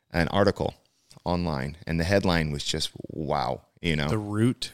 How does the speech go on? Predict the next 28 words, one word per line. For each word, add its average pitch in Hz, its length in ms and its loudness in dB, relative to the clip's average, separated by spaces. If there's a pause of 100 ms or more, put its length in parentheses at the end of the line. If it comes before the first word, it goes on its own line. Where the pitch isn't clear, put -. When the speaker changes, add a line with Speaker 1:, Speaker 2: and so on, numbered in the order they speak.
Speaker 2:
or 117 120 -2
The 95 120 -2
Roots, 104 520 0
I 107 120 -2
forget 104 260 -2
what 110 100 0
it 104 40 -2
was 104 100 -4
called. 101 380 -4
Speaker 1:
I, 87 260 2
I 98 100 6
think 104 140 4
it - 20 4
was 90 120 2
from 82 180 0
The 80 80 0
Roots, 80 420 0
yeah, 78 300 0 (100)
yeah. 76 260 -6 (280)
Speaker 2:
So 110 380 4
Speaker 1:
Um, - 120 -12
Speaker 2:
it, 127 180 -4
it 117 200 -2
basically, 117 880 4 (440)
<laughs> - 420 -12
it 120 120 4
basically 123 540 4
said, 117 460 0